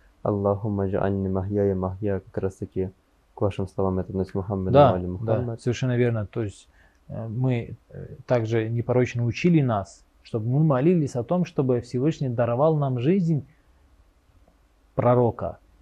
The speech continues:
Speaker 2: и смерть пророка, и его семейства. Жизнь, которую имеют они, и смерть, которую имеют они. То есть пророк и его семейство,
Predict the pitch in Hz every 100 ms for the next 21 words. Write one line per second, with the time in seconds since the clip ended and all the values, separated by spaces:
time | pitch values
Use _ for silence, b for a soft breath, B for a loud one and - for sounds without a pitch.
0 | _ 117 104 - 143 196 156 - 135 131
1 | 123 113 98 110 135 131 127 123 - 123
2 | 123 110 - 104 95 - - _ 113 151
3 | 202 170 139 127 123 117 - b b b
4 | b _ - - _ _ _ 139 131 127
5 | 113 120 120 104 101 _ - 117 - 139
6 | 170 - - - 120 110 - 113 110 104
7 | 107 104 98 - - 95 - - _ -
8 | 107 123 180 180 123 110 107 113 110 107
9 | - 104